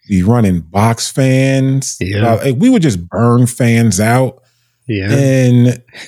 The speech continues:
Speaker 1: <laughs> and when I look at people nowadays and they're like, "I don't know what to shoot.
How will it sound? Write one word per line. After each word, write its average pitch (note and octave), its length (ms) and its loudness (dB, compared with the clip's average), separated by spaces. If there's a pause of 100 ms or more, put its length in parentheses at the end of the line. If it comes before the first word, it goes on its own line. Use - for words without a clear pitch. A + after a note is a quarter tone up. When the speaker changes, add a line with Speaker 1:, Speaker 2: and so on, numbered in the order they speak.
(180)
Speaker 1:
<laughs> - 440 -16
and F#3 120 0
when G3+ 120 2
I C#4 80 -4
look E4+ 200 -4
at A3+ 120 -4
people G#3 300 0
nowadays D3 640 0
and B2 80 -2
they're E3 140 0
like, C#3+ 340 -2 (560)
"I G3 260 -4
don't G3 160 2
know D#3+ 80 2
what C3 220 -2
to - 80 -4
shoot. - 500 0